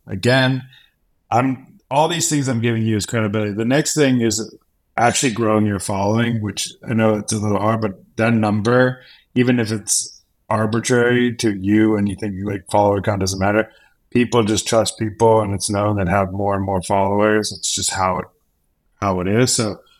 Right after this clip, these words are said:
do some of the things we've been talking about to start growing a profile. And that's why I think that company pages should have followers and all that stuff. I believe it. And then Mark talked a little bit about the about section. The about section should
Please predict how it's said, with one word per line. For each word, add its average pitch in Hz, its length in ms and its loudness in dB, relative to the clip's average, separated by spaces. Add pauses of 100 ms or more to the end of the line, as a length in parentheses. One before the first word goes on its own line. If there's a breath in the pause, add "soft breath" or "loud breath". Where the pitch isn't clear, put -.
(1080 soft breath)
do 123 280 0
some 120 180 0
of 110 140 0
the 117 40 0
things 107 160 0
we've 101 120 0
been 95 160 -4
talking 98 320 0
about 95 240 -2
to - 80 -6
start 95 260 0
growing 95 260 -4
a 90 40 -4
profile. 98 480 0
And 95 100 -4
that's 95 240 0
why 98 220 4
I 92 40 2
think 95 280 -4
that 95 200 -2
company 120 360 2
pages 113 360 -2
should 113 140 -2
have 110 240 2
followers 104 640 0
and 104 160 -4
all 95 200 0
that 95 240 -2
stuff. 98 300 -8 (880)
I 107 100 0
believe 101 420 0
it. 104 160 0
And 120 160 -2
then 120 140 4
Mark 117 320 2
talked 110 300 -2
a - 20 0
little 104 180 0
bit 104 140 -2
about 95 300 -6
the 101 60 -6
about 113 380 2
section. 113 380 -2
The 113 60 -2
about 131 340 -2
section 139 300 0
should 113 240 0